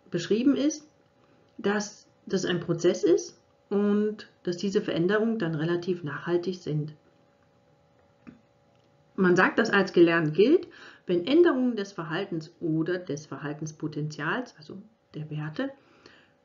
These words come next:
über verschiedene Gelegenheiten hinweg relativ nachhaltig sind. Also das ist nicht einmal Peng, so ist es, sondern es ist über längere Zeit. Und dann sollte es auch konstant auftreten. Das merkt ihr zum Beispiel beim Fahrradfahren.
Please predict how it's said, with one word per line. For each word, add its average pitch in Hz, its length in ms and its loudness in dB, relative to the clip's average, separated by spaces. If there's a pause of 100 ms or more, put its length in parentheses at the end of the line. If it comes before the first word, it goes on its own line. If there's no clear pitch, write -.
(100)
über 208 220 0
verschiedene 254 640 0
Gelegenheiten 208 640 -2
hinweg 202 500 -4 (120)
relativ 190 640 -4
nachhaltig 165 580 -4
sind. 139 360 -8
Also 160 240 -2
das 170 200 -4
ist 175 180 -4
nicht 185 260 -4
einmal 151 580 -2 (240)
Peng, 233 320 0 (140)
so 190 160 0
ist 226 160 2
es, 247 140 -4
sondern 190 340 -2 (300)
es 160 140 -12
ist - 200 -4
über 170 180 -2
längere 160 540 -2
Zeit. 147 420 -10 (760)
Und 175 180 0
dann 180 300 0 (160)
sollte 170 280 2
es 170 100 -2
auch 156 180 -6
konstant 151 520 -6
auftreten. 151 680 -14 (1500)
Das 180 200 2
merkt 185 280 6
ihr 185 140 4
zum 175 140 2
Beispiel 170 280 2
beim 262 180 2
Fahrradfahren. 185 840 -2